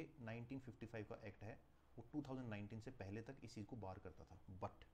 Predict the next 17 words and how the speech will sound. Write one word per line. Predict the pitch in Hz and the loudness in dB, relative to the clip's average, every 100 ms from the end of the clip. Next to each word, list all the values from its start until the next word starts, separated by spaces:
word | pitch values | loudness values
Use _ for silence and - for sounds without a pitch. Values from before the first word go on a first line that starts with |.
| - - - - - - | -16 -16 -16 -16 -6 4
two | 160 | 6
thousand | 135 120 | 6 4
nineteen | 113 110 117 | 6 6 4
में | 113 | 2
इसके | 110 113 | 2 0
अंदर | - - | -2 0
amendment | 113 113 120 139 131 | 2 4 6 4 4
किया | 101 | 2
गया। | 85 80 - - - | 2 -2 -10 -16 -10
इसमें | - 117 | -2 2
बताया | 104 110 123 | 6 8 8
गया | 110 135 - - - - - - - - - - - - | 4 0 -8 -16 -16 -16 -14 -14 -14 -14 -16 -18 -16 -4
कि | 110 | -2
हिंदू, | - 139 151 185 202 - | 6 8 8 6 2 -4
सिख, | - 160 - - - - - - - - - - - - - - - - 110 | 4 4 4 -6 -10 -18 -18 -18 -18 -16 -16 -16 -18 -16 -14 -14 -12 -8 0
बुद्धिस्ट, | 120 110 156 180 - - - - - - - - - - 110 | 2 6 6 6 0 -8 -14 -16 -16 -16 -18 -18 -18 -8 0
जैन, | 107 127 | 4 4